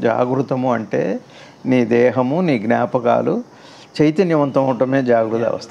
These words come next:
అంటే. ఇంకా జాగృత అవస్థ అంటూ, నిద్రావస్థను ఎందుకన్నారు అంటే, ఆ చైతన్య అవస్థ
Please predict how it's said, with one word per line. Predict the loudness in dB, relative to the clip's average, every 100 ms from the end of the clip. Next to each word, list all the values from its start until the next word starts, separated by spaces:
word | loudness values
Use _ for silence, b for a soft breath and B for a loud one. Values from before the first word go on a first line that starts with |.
| -6
అంటే. | -4
ఇంకా | -2 0
జాగృత | 2 0 0 0
అవస్థ | 0 -2 -4
అంటూ, | -2 -2 -2
నిద్రావస్థను | -2 2 2 2 0 0
ఎందుకన్నారు | -2 -2 -2 0 0 0 -2
అంటే, | -4 -6 -6 -10 B B B B -20 -12 -6
ఆ | -4 0
చైతన్య | 0 0 0 0 0
అవస్థ | 0